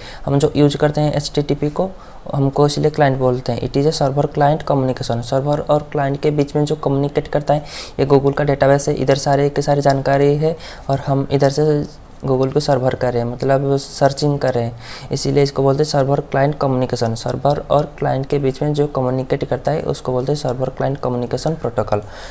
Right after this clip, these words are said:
which is, ये भी एक शॉर्ट क्वेश्चन आ सकता है। काफ़ी सारे शॉर्ट क्वेश्चन है, आप, आपको सब कुछ चीज़ें अच्छे से पढ़ना पड़ेगा एग्जाम में, शॉर्ट क्वेश्चन, शॉर्ट नोट और लॉन्ग क्वेश्चन के लिए। ओके,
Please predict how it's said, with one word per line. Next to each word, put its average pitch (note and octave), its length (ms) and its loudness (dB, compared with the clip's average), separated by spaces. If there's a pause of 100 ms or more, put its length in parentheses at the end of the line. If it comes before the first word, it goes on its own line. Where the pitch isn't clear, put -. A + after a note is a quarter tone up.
(240)
which C#3 300 2
is, D3 280 2 (100)
ये C#3+ 140 6
भी E3 100 0
एक E3+ 120 -2
शॉर्ट D#3+ 180 -2 (140)
क्वेश्चन D3 280 0
आ C#3 120 0
सकता C#3+ 240 -2
है। C#3 60 0
काफ़ी D3+ 380 2
सारे F#3+ 220 2
शॉर्ट F3 180 -4
क्वेश्चन C#3 280 0
है, B2 100 -4
आप, C3+ 160 -2
आपको D3 380 0
सब C#3+ 260 -4
कुछ D3 200 0
चीज़ें D3+ 180 4
अच्छे D3 200 0
से C#3+ 120 0
पढ़ना C3 280 0
पड़ेगा B2 280 -2
एग्जाम C3 420 -2 (220)
में, C#3 140 -2
शॉर्ट C#3+ 240 -4
क्वेश्चन, D3+ 280 0
शॉर्ट C3+ 260 -4
नोट C#3 220 -2
और C3 200 0
लॉन्ग B2+ 180 -4
क्वेश्चन B2 280 -6
के A#2 100 -2
लिए। A2 120 -4
ओके, D3+ 300 -4